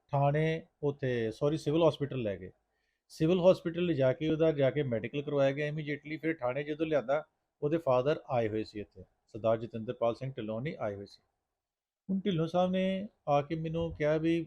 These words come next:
ਵੀ ਏਦਾਂ ਮੇਰਾ ਜਿਹੜਾ ਬੇਟਾ ਹੈ, ਏਦਾਂ ਵੀ ਮੈਂ ਉਹਨੂੰ ਦੱਸਿਆ ਵੀ ਹੁਣ ਤੱਕ ਤਾਂ ਆਪਾਂ ਪ੍ਰੋਸੀਡਿੰਗ ਕਰ ਚੁੱਕੇ ਹਾਂ, ਜੇ ਆਪਾਂ ਇਹ, ਹੁਣ ਆਪਾਂ ਇਹਨੂੰ ਚੇਂਜ ਨਹੀਂ ਕਰ ਸਕਦੇ,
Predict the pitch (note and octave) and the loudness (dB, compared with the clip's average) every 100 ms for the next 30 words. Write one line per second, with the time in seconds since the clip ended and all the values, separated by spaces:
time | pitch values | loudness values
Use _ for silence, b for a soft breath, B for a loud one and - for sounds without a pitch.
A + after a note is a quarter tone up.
0 | - - D#3+ D3+ C#3 D3+ D3 D3+ D3+ D3+ | -8 -2 2 4 2 0 2 2 2 2
1 | D#3 D3 C3 A#2 C3 C3+ C#3 C3 C#3+ C#3+ | 2 2 -2 -2 2 2 2 -2 -4 -4
2 | D3 C#3 C#3+ D#3 C#3+ A#2+ C#3+ D3 D3 C#3 | -2 0 2 0 -6 -6 -4 -4 -6 -4
3 | C#3+ C#3 D3 C#3 D3+ D3 - C3+ E3 F3+ | -6 -2 -2 -2 -4 -4 -4 -4 -4 -2
4 | A#2 - - A2 G#2 - _ _ _ _ | -2 -2 -16 -12 -12 -14 _ _ _ _
5 | _ _ - C3 D#3+ D#3+ E3 E3 E3+ E3+ | _ _ -2 4 4 6 4 2 0 -4
6 | _ E3 E3+ F3 E3 C#3+ D#3 D#3+ E3 E3 | _ 0 2 2 0 0 2 2 2 2
7 | F#3 F3+ D#3+ D3+ D3 A2+ A2 G2+ A#2 C3+ | 2 2 2 2 -2 -2 -2 -2 -4 -2
8 | F#3 | -4